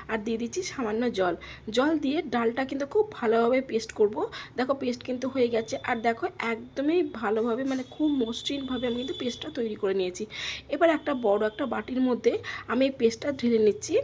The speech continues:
এই পা-, পেস্টটা বের করে নেওয়ার পর আমি কিন্তু খুব ভালোভাবে হাতের সাহায্যে মেখে নেব, বলতে পারো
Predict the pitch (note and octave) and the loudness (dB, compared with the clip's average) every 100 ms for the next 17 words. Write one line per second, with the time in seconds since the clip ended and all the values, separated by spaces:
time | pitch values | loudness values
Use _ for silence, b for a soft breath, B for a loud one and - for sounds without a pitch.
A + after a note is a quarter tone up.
0 | - B B B C#4 C4 C4 G#3+ G3+ A#3 | -2 B B B 0 0 0 -2 0 0
1 | A3 - C#4+ A3 G#3+ A3 C4 C4+ A#3+ A#3+ | 0 2 2 6 6 6 2 2 2 0
2 | - A#3 - - - A#3 C4+ D#4+ D4+ D4 | -4 -8 -8 -8 -2 -2 0 0 0 -2
3 | - G#4 D#4 - A3 A3+ A3 A3+ D#4+ - | 2 4 4 -2 2 4 4 2 -2 -2
4 | A#3 A3+ C#4 C4 B3 A3+ G#3+ D#4 - B | -4 -2 -2 -2 -2 -2 0 -2 -4 B
5 | B - A#3+ A3 A#3+ G#3+ B3 B4 - - | B 4 4 6 6 4 2 -6 -8 -20
6 | - - - - - - _ _ - B | -20 -20 -20 -20 -20 -20 _ _ -20 B
7 | - A#3+ C#4 C4+ D4 C#4 | 0 8 8 8 4 4